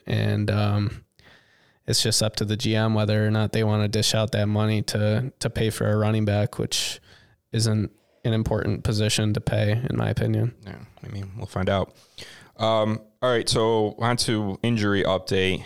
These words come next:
Speaker 2: A J Green, he had ankle surgery. Um, I heard it's a grade two tear, six to eight weeks. Um, he's thirty-one years old. Uh, he's currently going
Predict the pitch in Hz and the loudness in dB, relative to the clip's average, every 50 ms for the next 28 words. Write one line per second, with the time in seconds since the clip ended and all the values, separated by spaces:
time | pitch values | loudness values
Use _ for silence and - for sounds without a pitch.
0 | - - - 101 101 98 98 98 95 92 95 98 98 98 95 98 95 90 95 - | -8 -6 -4 -2 0 0 0 0 -2 0 0 0 0 0 0 0 0 -2 -2 -2
1 | 95 90 85 69 95 95 - 101 - - - 95 95 87 90 92 92 92 92 90 | -2 0 0 0 0 0 0 0 0 0 0 0 0 0 0 2 2 2 2 2
2 | 90 90 - - - - _ _ _ _ _ _ _ _ _ _ _ _ _ _ | 0 -2 -4 -10 -20 -20 _ _ _ _ _ _ _ _ _ _ _ _ _ _
3 | _ _ _ _ - - 104 104 101 101 101 98 104 107 117 131 135 127 - 104 | _ _ _ _ -4 -2 0 2 2 2 2 2 2 2 2 0 0 0 -2 -2
4 | - 123 127 143 143 135 - - - 135 127 127 131 143 143 - - - - - | -2 -2 0 0 -2 -2 -2 -2 0 0 2 2 2 0 0 -2 -2 -4 -2 -2
5 | - - 120 113 113 107 107 107 - - 117 107 - - - - 101 92 78 95 | -2 0 2 2 2 2 2 2 0 0 0 0 0 0 0 0 0 0 0 0
6 | 98 104 104 98 - - - - - - - - - - - - _ _ _ _ | 0 0 0 0 0 2 2 2 0 0 -4 -8 -12 -12 -16 -20 _ _ _ _
7 | - - 101 90 87 85 85 85 85 - - - 120 127 127 123 113 107 107 107 | -6 -2 0 0 0 0 0 -2 -2 -2 -2 0 0 0 2 2 2 2 2 2
8 | 107 104 101 101 90 95 98 95 95 92 92 92 92 95 92 92 - - - - | 2 2 0 0 0 2 2 2 2 2 2 2 2 2 0 -2 -4 -6 -8 -10
9 | - _ _ _ _ _ _ _ _ _ _ _ _ _ _ _ _ _ _ _ | -14 _ _ _ _ _ _ _ _ _ _ _ _ _ _ _ _ _ _ _
10 | _ _ _ _ _ _ _ _ - 117 113 113 107 101 101 95 95 92 104 110 | _ _ _ _ _ _ _ _ -6 -2 0 0 2 2 2 2 2 0 0 -2
11 | - - - 147 151 147 147 131 110 120 123 123 120 117 113 113 110 107 107 | -2 0 0 0 2 2 0 0 0 0 2 2 2 2 2 2 2 0 0